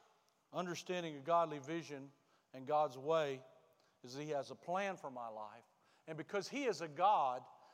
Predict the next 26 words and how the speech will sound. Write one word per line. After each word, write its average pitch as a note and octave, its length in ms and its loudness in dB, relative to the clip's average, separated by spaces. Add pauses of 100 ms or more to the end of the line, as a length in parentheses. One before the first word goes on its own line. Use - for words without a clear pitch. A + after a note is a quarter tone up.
(140)
that F3 180 6
is D#3+ 180 -2
not D#3+ 240 4
limited E3+ 720 0 (460)
by E3 120 6
the D3 100 -2
future. G3+ 340 -4
In D#3+ 60 -4
fact, G#3 300 4
the F#3 80 -4
Bible G#3+ 280 6
says G3+ 240 0
he A3 120 -8
sees G3 320 -6
the E3+ 180 -6 (100)
end A3+ 400 0 (380)
from F#3+ 240 2
the F3+ 80 -2
beginning. D#3 520 -6 (180)
You E3+ 60 -8
know F#3+ 80 -2
what F#3+ 140 -4
that G3 200 4
means? G3+ 420 -8 (520)
That G3 180 4
means F#3+ 380 -2